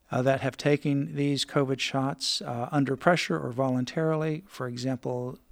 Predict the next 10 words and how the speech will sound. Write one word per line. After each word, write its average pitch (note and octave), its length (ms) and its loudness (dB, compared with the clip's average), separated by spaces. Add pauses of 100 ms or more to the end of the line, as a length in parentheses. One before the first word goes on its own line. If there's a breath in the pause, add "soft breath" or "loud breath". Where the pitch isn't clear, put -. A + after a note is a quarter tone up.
(140)
the B2 460 -4
doctor B2 500 -4
that C3+ 160 -4
we B2+ 100 -4
had B2+ 180 -4
testify C3 460 -2
in B2 60 -4
our B2 80 -4
military C#3 520 0
case, C3 380 -4